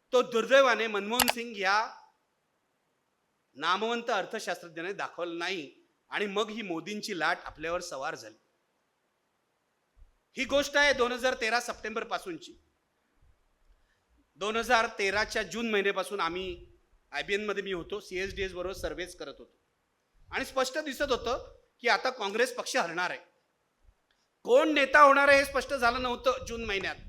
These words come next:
तरी सुद्धा मोदींचा क्रमांक वर गेलेला होता. आणि मग कसं आहे, उगवत्या सूर्याचा देश खऱ्या अर्थाने जपान असला तरी भारतातल्या सुद्धा अनेक लोकांना वाटतं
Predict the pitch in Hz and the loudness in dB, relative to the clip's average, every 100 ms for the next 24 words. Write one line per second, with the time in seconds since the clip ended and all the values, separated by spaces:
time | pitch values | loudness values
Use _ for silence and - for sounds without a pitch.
0 | - - - - - - - - 202 247 | -16 -16 -20 -20 -20 -20 -20 -6 -2 -2
1 | 262 269 269 226 247 254 269 254 226 220 | 0 0 2 2 0 -2 -2 0 0 0
2 | 233 240 233 220 226 185 185 185 156 - | -2 -2 -2 -2 -4 -6 -4 -4 -6 -10
3 | 139 _ _ _ _ _ _ _ _ _ | -18 _ _ _ _ _ _ _ _ _
4 | _ _ _ _ _ 208 262 320 320 277 | _ _ _ _ _ 2 4 4 2 0
5 | 269 302 262 220 220 - _ _ _ _ | 4 6 6 4 0 -10 _ _ _ _
6 | _ _ _ _ - 160 233 254 269 262 | _ _ _ _ -16 2 6 6 4 2
7 | 240 240 254 254 220 247 247 - - - | 2 2 4 4 6 4 4 -4 -10 -20
8 | _ _ _ _ _ - 208 233 233 247 | _ _ _ _ _ -2 4 4 4 0
9 | 226 214 226 254 233 208 185 123 - _ | 0 0 2 2 0 -2 -2 -2 -8 _
10 | _ _ _ _ _ _ 220 262 202 202 | _ _ _ _ _ _ 0 2 2 0
11 | 269 277 294 302 311 269 294 285 262 247 | -2 -2 -6 2 4 6 2 2 2 2
12 | 247 214 202 208 | 2 2 0 -6